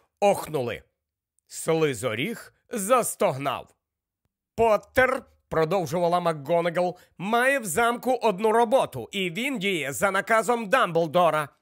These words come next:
Ми повинні забезпечити школу всім можливим захистом, доки Поттер діятиме". "Ти, звісно, розумієш, що рано чи пізно відомо, хто прорве нашу оборону"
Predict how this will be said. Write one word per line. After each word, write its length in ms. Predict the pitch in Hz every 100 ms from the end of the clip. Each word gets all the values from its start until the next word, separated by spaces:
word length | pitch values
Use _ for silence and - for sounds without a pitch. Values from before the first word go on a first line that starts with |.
| _ -
Ми 360 | 131 156 208 247
повинні 560 | 226 208 202 226 220
забезпечити 880 | 175 202 190 190 - 208 190 180 175
школу 520 | - 214 240 240 233 - _
всім 380 | - - 208 247
можливим 600 | 226 220 151 214 190 180
захистом, 760 | 135 240 226 196 - 165 120 95 _ _ 123
доки 500 | 190 240 233 233 226
Поттер 640 | - 208 208 208 220 202
діятиме". 680 | 160 233 156 147 123 98 - _ _ _ _ _ _ _ _ _
"Ти, 260 | 226 269 226
звісно, 680 | 233 269 - 277 277 254 - _
розумієш, 680 | 208 254 233 294 349 262 208
що 180 | - 247
рано 260 | 247 240 240
чи 160 | 220
пізно 480 | - 294 202 226 185 - -
відомо, 380 | 175 247 240 254
хто 340 | - - 262
прорве 560 | - 226 269 254 294 277
нашу 300 | 240 220 240
оборону" 760 | - 269 285 277 262 220 208